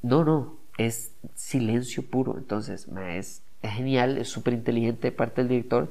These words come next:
pero se cagó en el cine. O sea, nadie puede comprar palomitas, no puede comprar confites, no puede nada. Es genial. Y Actividad Paranormal, ni pa' qué decirlo. O sea, los brincos que ha pegado la gente en esa película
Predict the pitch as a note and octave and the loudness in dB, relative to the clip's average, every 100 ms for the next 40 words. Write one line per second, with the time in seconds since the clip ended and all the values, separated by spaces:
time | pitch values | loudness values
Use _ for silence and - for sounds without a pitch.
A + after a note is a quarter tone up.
0 | - - - A2+ G2+ G2+ - - G2 - | -6 -14 0 2 2 -2 -6 -2 -2 2
1 | F#5 F#5+ A5+ G#2+ A#2 C3 D3 - D#3 - | 4 6 6 4 2 2 0 2 2 2
2 | - - F#2+ F2+ F2+ G2 B2 C3+ C3 C#3 | -6 -8 -6 -4 -4 0 0 2 2 6
3 | C#3+ C#3 C3+ C3+ C#3+ A#2+ B2 A2 A#2+ A#2+ | 6 6 2 2 0 0 0 2 2 2
4 | C3 B2+ C3 B2 - C3 A2+ G2+ B2 A2 | 2 2 2 0 0 0 0 -2 -4 -2
5 | G#2 A2+ E2+ - A2 A2+ B2+ B2 A#2 A2 | -2 -4 -8 0 2 6 6 6 6 4
6 | - G#2+ G#2 G#2+ A#2 A#2 B2 B2 B2+ D3+ | 4 2 2 2 0 0 0 0 0 -2
7 | B2+ B2 G2+ F2+ F2 G2+ F#2+ F#2+ G2+ - | -2 -2 -4 -4 -2 -2 -4 -6 -8 -8
8 | F#2 F2+ F#2 G#2 A#2+ B2 A#2+ G2+ - - | -6 -6 -6 0 4 4 2 -2 -8 -10
9 | - - F#2+ G#2 G#2 G#2+ A2 B2 G#2 G2+ | -10 -8 -4 -2 0 0 0 -2 -6 -6
10 | G2+ F2 G#2 G2 F#2+ F2 - - | -8 -6 -8 -6 -6 -6 -6 -6